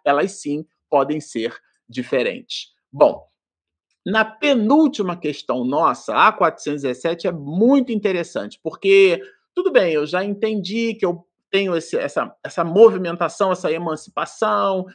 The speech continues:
nem sempre ela se dá da forma como eu ima-, como eu imagino,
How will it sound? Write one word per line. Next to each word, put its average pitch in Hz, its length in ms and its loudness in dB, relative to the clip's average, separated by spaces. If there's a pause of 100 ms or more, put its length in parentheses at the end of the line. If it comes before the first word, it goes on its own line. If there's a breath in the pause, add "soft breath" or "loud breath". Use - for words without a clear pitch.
(200 loud breath)
nem 214 220 0
sempre 190 340 -6
ela 175 140 -2
se 165 160 -18
dá 160 120 2
da 156 140 -2
forma 147 320 -6
como 151 160 -4
eu 160 80 -6
ima-, 160 260 -6
como 160 220 -4
eu 160 120 0
imagino, 202 840 0